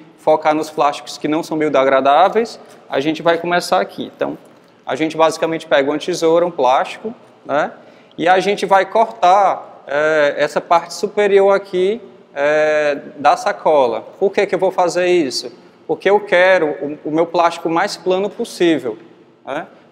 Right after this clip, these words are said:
A partir do momento que eu corto esse fundo, eu já vou ter esse, esse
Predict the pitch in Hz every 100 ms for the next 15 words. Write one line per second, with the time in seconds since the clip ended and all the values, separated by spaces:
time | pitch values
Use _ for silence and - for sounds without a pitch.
0 | - 135 156 185 185 185 185 190 185 208
1 | 160 185 - 214 - - - 143 - 151
2 | - 151 170 190 208 - - - - 143
3 | 139 151 165 185 175 185 214 - - -
4 | - _ _ _ - _ _ _ _ _
5 | - 135 156 - 185 175 - - 139 143
6 | - - 165 160 156 139